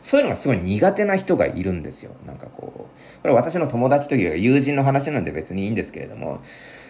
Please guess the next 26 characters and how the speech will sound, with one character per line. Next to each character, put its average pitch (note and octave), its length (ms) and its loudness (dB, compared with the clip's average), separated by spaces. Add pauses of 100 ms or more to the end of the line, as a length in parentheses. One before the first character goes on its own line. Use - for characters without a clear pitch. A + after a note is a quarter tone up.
そ - 140 -8
の G#3 80 0
友 G#3+ 220 0
人 G#3+ 240 -2
は E3+ 80 4
何 D3 280 0
で G#3+ 60 4
も G3+ 140 0
か G#3+ 120 2
ん G3 120 0
で G2 60 0
も、 E2 360 -2
そ - 160 -10
の D2+ 120 -8
マ F2+ 180 -2
ニ F3 180 2
ュ - 20 4
ア F#3 60 6
ル F3+ 140 4
を E3+ 80 0
決 D#3+ 160 -8
め E3 80 2
た E3 160 4
が F3 80 2
っ F3 140 -4
て、 C#2+ 360 -4